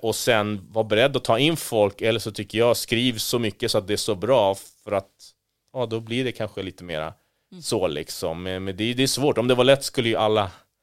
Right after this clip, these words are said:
Speaker 2: Ja.
Speaker 1: göra det. Ett exempel är ju True Detective. Vad jag förstår så var det, den författaren klagade på att de flesta serier som olika, olika regissörer och olika författare.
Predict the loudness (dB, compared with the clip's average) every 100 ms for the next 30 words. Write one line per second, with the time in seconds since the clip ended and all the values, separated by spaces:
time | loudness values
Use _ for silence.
0 | _ -10 -10 -10 _ 2 4 4 2 -2
1 | 0 0 2 -2 -2 -6 -4 -4 0 0
2 | 0 -6 -2 2 6 6 6 -2 -4 -2
3 | 0 -2 -2 0 0 2 0 -2 -4 0
4 | 0 0 -6 -4 0 2 2 2 0 0
5 | -2 -4 _ _ _ _ -8 0 0 2
6 | -2 0 2 2 2 -2 -2 -2 -2 -6
7 | -8 -6 -4 -6 -6 -2 0 0 -2 -6
8 | -8 -2 -2 -2 -8 -10